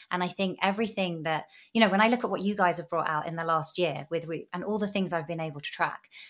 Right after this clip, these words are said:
and this is just gonna become more so, and we can really take charge of our health for high performance. I think it's so, so exciting that, yeah, I'm just constantly obsessing with that, I guess.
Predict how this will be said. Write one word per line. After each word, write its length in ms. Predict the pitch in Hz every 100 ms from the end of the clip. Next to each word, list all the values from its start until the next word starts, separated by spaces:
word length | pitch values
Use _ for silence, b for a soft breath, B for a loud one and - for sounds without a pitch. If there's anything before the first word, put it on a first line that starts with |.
| B
and 140 | 185
this 180 | 196 233
is 120 | 285
just 260 | - 196 -
gonna 160 | 185 170
become 520 | 160 - 165 156 151
more 300 | 175 175 170
so, 240 | - - - - - b -
and 140 | 180
we 160 | 190 220
can 180 | 247 233
really 340 | 196 214 240
take 320 | 240 294 -
charge 440 | - 151 160 226 -
of 120 | 185 170
our 140 | 156
health 420 | 147 151 185 - _
for 180 | 175 160
high 180 | 165
performance. 520 | 160 160 156 156 190 -
I 100 | 185
think 160 | 196 196
it's 160 | 196
so, 220 | 180 175 175 b b b b
so 260 | - 220 226
exciting 800 | 220 196 208 196 175 180 165 151
that, 200 | 170 180
yeah, 220 | 160 156
I'm 120 | 170
just 160 | 165 -
constantly 300 | 185 165 156
obsessing 420 | 156 156 147 156
with 100 | 147
that, 140 | 160 190
I 60 |
guess. 360 | 151 156 -